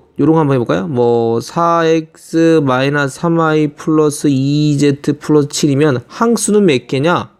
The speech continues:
항수. 항수는 하나, 둘, 셋, 넷. 항수 몇 개?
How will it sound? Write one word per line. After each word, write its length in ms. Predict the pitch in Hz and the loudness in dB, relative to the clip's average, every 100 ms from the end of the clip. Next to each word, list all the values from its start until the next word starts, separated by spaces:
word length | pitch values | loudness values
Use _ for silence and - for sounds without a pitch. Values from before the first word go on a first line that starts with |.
| _ _ _ _ _ | _ _ _ _ _
항수. 500 | - 170 165 135 165 - - | -2 -2 0 0 0 -2 -20
항수는 460 | - 190 180 185 180 | -4 -2 2 2 2
하나, 520 | 135 123 131 151 165 - _ _ | 0 0 0 0 -4 -10 _ _
둘, 540 | - 127 135 156 190 196 - _ _ | -4 2 4 4 2 -2 -20 _ _
셋, 520 | - - 151 156 156 | -10 0 2 2 0
넷. 420 | 165 135 117 110 - _ _ | -10 -4 0 0 -4 _ _
항수 280 | 190 190 180 | -4 0 0
몇 180 | 127 | -2
개? 240 | 113 165 | -2 -4